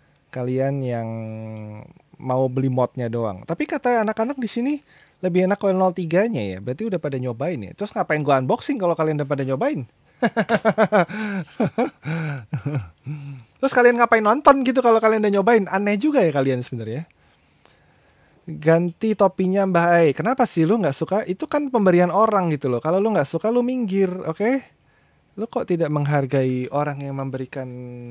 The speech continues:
barang ya? <laughs> Bisa begitu ya? Oh, emang kan mungkin lu ada,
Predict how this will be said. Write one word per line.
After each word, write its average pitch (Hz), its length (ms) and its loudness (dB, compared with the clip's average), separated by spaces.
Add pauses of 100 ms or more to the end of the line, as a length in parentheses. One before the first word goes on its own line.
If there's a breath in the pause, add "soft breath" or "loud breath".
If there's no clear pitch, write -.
(400)
barang 143 480 -4
ya? 104 160 -4
<laughs> - 80 -4 (3000 loud breath)
Bisa 254 240 4
begitu 277 400 4
ya? 131 160 6
Oh, 196 400 0
emang 254 320 -2
kan 311 80 2
mungkin 294 400 -2
lu 311 80 4
ada, 208 720 4